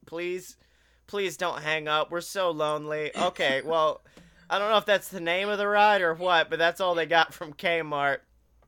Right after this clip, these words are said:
Speaker 1: Uh, up next, we have, wait, Jim, I didn't, I didn't, have your people been calling over? 'Cause this one says it's sponsored by Jim's World,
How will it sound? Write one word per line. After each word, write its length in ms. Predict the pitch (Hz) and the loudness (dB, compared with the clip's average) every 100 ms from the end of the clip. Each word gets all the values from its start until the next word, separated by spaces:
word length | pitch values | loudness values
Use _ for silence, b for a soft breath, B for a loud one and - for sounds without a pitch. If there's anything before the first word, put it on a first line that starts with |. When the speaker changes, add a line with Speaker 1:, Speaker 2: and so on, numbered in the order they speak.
| _ _ _ _ _ - b b b b b - | _ _ _ _ _ -20 b b b b b -2
Speaker 1:
Uh, 260 | 160 160 147 - _ - | 2 2 0 -8 _ -6
up 360 | 196 254 302 - | 0 0 0 -10
next, 800 | 156 160 151 185 165 135 - - - | -14 -8 -4 2 2 0 -6 -16 -12
we 280 | 156 170 | -8 -8
have, 580 | 156 175 160 151 143 135 _ _ _ _ _ _ _ _ - | -4 0 2 2 -2 -6 _ _ _ _ _ _ _ _ -10
wait, 460 | 160 160 127 113 _ _ _ _ _ _ _ _ _ - | -2 0 0 -4 _ _ _ _ _ _ _ _ _ -18
Jim, 300 | - 190 170 | -8 -6 -2
I 100 | 185 | 0
didn't, 320 | 240 180 165 _ _ _ _ _ _ - | -2 -4 -16 _ _ _ _ _ _ -4
I 100 | 170 | -2
didn't, 300 | 262 208 - | -2 -6 -10
have 180 | 160 156 | -10 -6
your 140 | 208 | -6
people 340 | 254 247 254 247 | -6 -8 -4 -4
been 220 | 220 180 | -4 -8
calling 400 | - 202 220 196 | -4 -2 -2 -2
over? 280 | 208 233 240 | -2 -2 -4
'Cause 240 | 214 156 | -4 -10
this 220 | 202 - | -12 -8
one 160 | 254 214 | -8 -8
says 280 | - 190 160 | -4 -4 -4
it's 180 | 165 - | -12 -12
sponsored 560 | - 185 196 196 170 | -4 -2 -2 -6 -6
by 140 | 151 147 | -4 -4
Jim's 560 | 139 160 202 214 185 | -6 -6 -6 -6 -12
World, 540 | 151 135 131 127 131 | -6 -4 -2 -2 -4